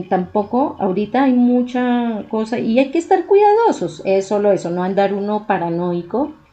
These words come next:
con la gente, pero digamos, personas que no saben filtrar sus redes sociales y admiten a cualquiera,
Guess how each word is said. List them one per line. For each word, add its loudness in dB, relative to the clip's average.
con 0
la 0
gente, -4
pero 4
digamos, -2
personas 0
que 0
no 2
saben 0
filtrar 2
sus -8
redes -2
sociales -2
y -2
admiten -2
a -6
cualquiera, -2